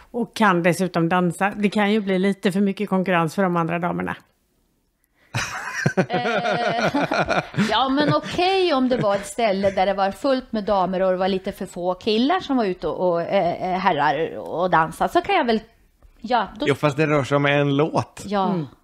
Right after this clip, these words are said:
Speaker 2: precis.
Speaker 3: Det är liksom inte en kväll.
Speaker 2: Men det, och
Speaker 1: Nej.
Speaker 2: ibland dansade jag ju medan jag sjöng.
Speaker 3: Ja.
Speaker 2: Så det hände ju att jag dansade en del. Men, ja, nej, men det,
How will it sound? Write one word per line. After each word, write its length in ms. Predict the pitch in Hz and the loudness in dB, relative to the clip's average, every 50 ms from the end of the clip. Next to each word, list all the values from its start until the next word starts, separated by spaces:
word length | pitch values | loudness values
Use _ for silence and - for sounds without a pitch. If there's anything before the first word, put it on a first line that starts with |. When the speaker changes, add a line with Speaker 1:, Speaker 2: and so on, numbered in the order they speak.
| _ _ _ | _ _ _
Speaker 2:
precis. 200 | - 190 175 147 | -12 -10 -6 -2
Speaker 3:
Det 140 | 151 156 151 | 0 0 2
är 40 | 151 | 2
liksom 220 | 151 143 - 151 | 0 0 0 0
inte 140 | 151 139 139 | 0 2 2
en 100 | 143 147 | 0 0
kväll. 400 | 147 - 147 160 170 147 107 90 - | 0 0 0 0 2 0 -2 -2 0
Speaker 2:
Men 140 | 247 262 | 0 2
det, 60 | 262 277 | 2 2
och 60 | 285 | 2
Speaker 1:
Nej. 120 | 294 294 | 2 2
Speaker 2:
ibland 380 | 285 233 277 302 349 349 320 269 | 2 2 2 2 2 2 2 2
dansade 460 | 254 226 208 208 202 - 214 196 196 | 2 0 0 -2 -2 -2 -2 0 2
jag 140 | 190 180 185 | 2 2 2
ju 120 | 185 180 | 2 0
medan 260 | 180 180 180 175 175 170 - | 0 -2 -2 -2 -2 -4 -4
jag 100 | 180 - | -6 -2
sjöng. 580 | - 311 294 165 139 165 170 165 180 180 - - | 0 2 2 2 0 -2 -6 -6 -6 -6 -4 0
Speaker 3:
Ja. 300 | - 139 151 170 165 143 | 2 2 2 2 0 -2
Speaker 2:
Så 140 | 143 - 240 | -2 -2 0
det 120 | 220 247 | 2 2
hände 340 | 254 269 285 269 254 240 285 | 2 2 2 2 2 0 2
ju 60 | 320 | 0
att 160 | 349 311 - | 0 0 0
jag 100 | 226 202 | 0 0
dansade 380 | 196 190 175 170 165 - 202 175 | 0 0 -2 -2 -4 -2 -2 -2
en 60 | 180 | -2
del. 220 | 190 180 165 175 208 | -4 -4 -4 -2 0
Men, 220 | 226 240 247 240 - - - - - - - - | 2 2 0 0 -2 -8 -18 -18 -18 -18 -12 -4
ja, 320 | - 240 269 285 294 302 302 | 0 2 2 4 4 2 2
nej, 200 | 294 302 311 311 | 2 2 2 2
men 180 | 311 320 311 | 2 2 2
det, 400 | 302 311 311 302 294 294 - - | 2 2 2 2 2 0 0 -2